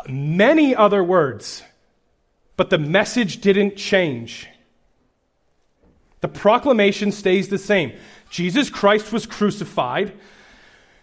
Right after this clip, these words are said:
He was raised from the dead, and any who trust in him, who call on his name, will be saved through the forgiveness of sins and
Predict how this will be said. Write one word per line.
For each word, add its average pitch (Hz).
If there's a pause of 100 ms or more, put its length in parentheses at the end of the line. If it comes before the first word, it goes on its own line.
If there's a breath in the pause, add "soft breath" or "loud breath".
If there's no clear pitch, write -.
(120 soft breath)
He 202
was 147
raised 196
from 240
the 214
dead, 143
and 175
any 214
who 254
trust -
in 226
him, 170
who 156
call 262
on 247
his 208
name, 185
will 202
be 262
saved 196
through 170
the 175
forgiveness 254
of 226
sins 202
and 175